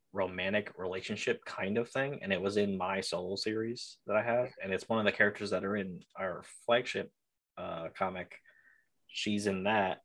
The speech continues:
and I just have my character, like, dating her, but at some other point they're not dating because I, I, I don't really care about <laughs> that stuff. Like, when I watched Arrow, I did not ca-,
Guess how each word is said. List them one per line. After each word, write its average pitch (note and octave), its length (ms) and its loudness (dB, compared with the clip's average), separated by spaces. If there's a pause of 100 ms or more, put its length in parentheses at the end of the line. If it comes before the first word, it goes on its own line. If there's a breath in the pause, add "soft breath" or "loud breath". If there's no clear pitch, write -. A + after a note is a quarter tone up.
(140)
and F#2 480 -4 (300)
I G#2 80 2
just F#2+ 200 -4
have F#2+ 220 2
my G2 260 0
character, F#2 380 0
like, F2+ 260 -6
dating G2 300 0
her, C3 320 0
but F#2 140 -2
at E2 100 -6
some G#2 240 -2
other G#2+ 200 0
point F#2+ 360 -6
they're G2 100 -2
not F#2 280 -4
dating F#2+ 380 0
because F#2 300 -14
I, G2+ 80 0
I, F#2 220 -4 (540 loud breath)
I G2 40 2
don't A2+ 200 4
really F#2+ 180 0
care G2+ 380 0
about - 300 -8
<laughs> - 80 0
that - 160 6 (840 loud breath)
stuff. - 280 -2 (800 loud breath)
Like, A2+ 280 6 (260)
when A#2 200 4
I A2 80 8
watched G#2+ 300 8
Arrow, A2 240 4
I F2 80 0
did G2 160 -2
not G2 240 -2
ca-, - 180 -4